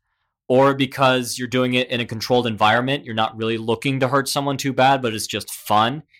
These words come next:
You and your bod-, buddy aren't giving each other brain damage. You know, you're j-, you're just going a little bit hard. Or if you wanna, if you wanna just beat up people at bars,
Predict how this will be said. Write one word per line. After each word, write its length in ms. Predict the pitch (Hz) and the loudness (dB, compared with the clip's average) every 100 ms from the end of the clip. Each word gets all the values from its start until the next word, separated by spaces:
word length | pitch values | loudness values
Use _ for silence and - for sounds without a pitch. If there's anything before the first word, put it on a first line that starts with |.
| _ | _
You 200 | 110 120 | -2 0
and 80 | 117 | -2
your 100 | 113 | 0
bod-, 420 | 110 113 127 107 | 2 2 0 0
buddy 280 | 117 117 117 | 2 2 0
aren't 180 | 120 117 | -2 -4
giving 180 | 117 | -4
each 140 | 113 117 | -4 -2
other 140 | 113 | -4
brain 280 | 113 110 110 | -2 -2 0
damage. 380 | 117 123 147 127 | 0 0 -4 -8
You 100 | 110 | -6
know, 160 | 104 | -4
you're 140 | 107 104 | -4 -8
j-, 140 | - | -10
you're 120 | 110 | -10
just 260 | 104 110 - | -8 -8 -6
going 200 | 113 110 | -6 -6
a 40 | |
little 280 | 104 113 120 | -6 -4 -4
bit 160 | 135 131 | -4 0
hard. 320 | 147 160 160 _ - - - _ _ 147 | 0 0 -4 _ -20 -20 -20 _ _ 6
Or 460 | 180 196 170 170 | 6 8 6 2
if 200 | 143 143 | -2 -2
you 80 | 156 | -2
wanna, 360 | 143 147 143 117 _ | 0 0 0 -4 _
if 220 | - 123 139 | -4 -4 -2
you 80 | |
wanna 300 | 127 131 131 | 0 2 2
just 300 | 113 123 - | -2 -6 -6
beat 180 | 113 135 | -2 2
up 140 | 151 151 | 2 -2
people 340 | 147 - 135 | -8 -2 0
at 120 | 120 | 0
bars, 580 | 123 156 101 95 - - | 2 2 2 -2 -10 -12